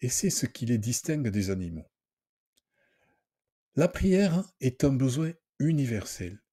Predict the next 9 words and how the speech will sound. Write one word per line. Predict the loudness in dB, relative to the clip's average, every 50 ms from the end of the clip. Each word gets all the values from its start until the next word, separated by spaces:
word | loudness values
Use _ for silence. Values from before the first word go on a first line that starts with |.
| _ _ _ _ _
indépendant | 0 0 2 2 4 2 2 2 2 0 0 0 0 0 0
des | 0 0 0 0 0
groupes | 0 -2 -2 -2 -2 -4 -4 -8 -10 -10 _
et | -4 -4
des | -2 -2 -2
nations. | -2 -2 -4 -4 -6 -8 -10 -10 -12 -14 -14 -14 _ _ _ _ _ _ _ _ _ _ _ _ _ _ _ _ _ _ _ _ _ _ _ _ -20 -20 -20 -20 -20 -20 -20 -20 -20 -20 _ _ _ _ _ _ _ _ _ _ _ _ _
Voir | -4 -4 -4 -4 -4
Revue | -6 -6 -6 -8
Spirit | -10 -10 -10 -8 -6 -4 -4 -6